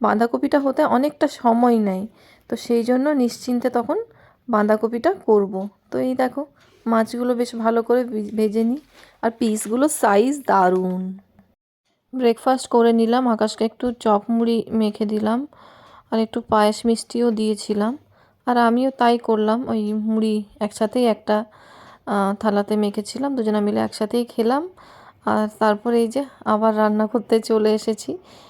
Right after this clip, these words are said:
তো প্রথমে এই যে সবজিগুলো একটু হালকা করে ফ্রাই করে নেব, তারপর বাঁধাকপিটা দেবো।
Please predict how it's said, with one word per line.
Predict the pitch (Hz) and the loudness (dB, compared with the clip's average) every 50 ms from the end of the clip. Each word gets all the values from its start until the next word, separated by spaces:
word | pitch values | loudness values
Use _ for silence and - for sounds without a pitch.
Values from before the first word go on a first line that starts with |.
| - - - _ | -20 -20 -6 _
তো | 240 226 | -4 -2
প্রথমে | 233 233 233 - 262 262 269 269 269 | 0 -2 0 2 2 4 4 4 2
এই | 262 | 2
যে | 254 269 254 | 0 -2 -2
সবজিগুলো | - 262 247 233 233 240 254 247 254 254 262 | 0 0 0 0 0 -2 -2 0 2 2 0
একটু | 254 247 - 262 | 0 0 -2 -4
হালকা | 226 233 226 226 220 - 247 | 0 2 2 2 2 0 -2
করে | 240 - 240 254 | -2 0 0 -2
ফ্রাই | 247 - - 233 226 220 220 220 | -2 0 0 2 4 4 2 2
করে | 220 - 233 233 240 | 0 0 0 0 2
নেব, | 240 240 240 233 269 359 466 - - - - - - - - - - - | 2 0 0 0 -2 -4 -4 -6 -10 -20 -20 -20 -20 -20 -20 -20 -4 0
তারপর | 240 233 226 233 220 220 - 226 269 302 | 2 2 4 2 0 0 2 2 4 4
বাঁধাকপিটা | 294 247 214 208 208 208 214 202 214 - 262 | 4 4 2 2 0 -2 -2 -4 -2 -2 0
দেবো। | 247 233 202 190 185 185 196 | 0 2 0 0 0 -2 -4